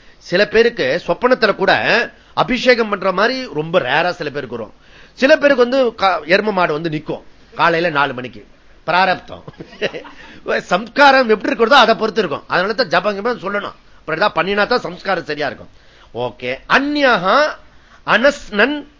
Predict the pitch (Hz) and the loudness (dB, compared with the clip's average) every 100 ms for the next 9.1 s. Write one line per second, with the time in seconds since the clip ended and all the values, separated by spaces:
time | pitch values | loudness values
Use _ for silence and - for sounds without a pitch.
0 | _ - - 175 285 - 226 202 202 202 | _ -6 -2 0 -2 0 2 4 2 -2
1 | 180 175 170 165 151 147 113 - - - | -4 -6 -6 -6 -8 -8 -10 -14 -20 -14
2 | 156 262 330 330 254 247 233 202 202 190 | -6 2 4 4 4 2 2 -2 -4 -2
3 | 214 208 - 123 135 - - 127 135 135 | -2 -4 -6 -6 -6 -10 -10 -2 -2 -2
4 | 120 123 127 120 113 - 107 - - 131 | -4 -6 -8 -10 -14 -14 -14 -16 -20 -20
5 | - - 170 - - _ - _ - - | -20 -18 -18 -18 -20 _ -20 _ -20 -16
6 | - 131 131 147 131 143 135 98 - - | -12 -8 -4 -2 0 0 -2 -6 -18 -20
7 | - 165 170 165 151 156 160 156 151 170 | -8 -6 -4 -4 -4 -4 -2 -4 -2 0
8 | 156 139 135 131 117 143 156 139 120 107 | 0 -2 -10 -10 -10 -6 -6 -8 -14 -16
9 | 95 | -18